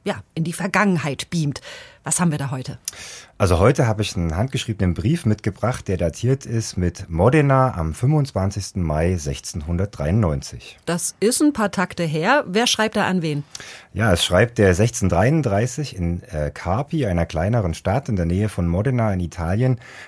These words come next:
Speaker 2: geborene Bernardino Ramazzini an den Präsidenten der Leopoldina und, ähm, das ist sechzehnhundertdreiundneunzig,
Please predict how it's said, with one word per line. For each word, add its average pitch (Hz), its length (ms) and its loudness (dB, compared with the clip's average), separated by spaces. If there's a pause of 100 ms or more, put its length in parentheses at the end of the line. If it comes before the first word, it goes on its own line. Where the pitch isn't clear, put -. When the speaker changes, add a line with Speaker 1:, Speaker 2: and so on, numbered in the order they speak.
Speaker 2:
geborene 101 440 6
Bernardino 92 540 4
Ramazzini 120 800 2
an 101 140 0
den 90 120 0
Präsidenten 101 640 -2
der 92 120 2
Leopoldina 87 800 2
und, 87 380 -4
ähm, 82 300 0
das 87 220 -4
ist - 100 -8
sechzehnhundertdreiundneunzig, 95 1120 0